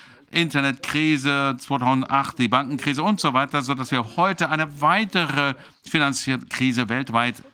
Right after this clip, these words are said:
ähm, s-, erleben. Wenn man den Versuch, ähm,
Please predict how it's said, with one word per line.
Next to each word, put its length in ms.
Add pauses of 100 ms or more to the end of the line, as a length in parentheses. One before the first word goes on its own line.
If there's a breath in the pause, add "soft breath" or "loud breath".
(140)
ähm, 340 (140)
s-, 160 (200)
erleben. 540 (120)
Wenn 300
man 380 (1600 loud breath)
den 220
Versuch, 1080
ähm, 460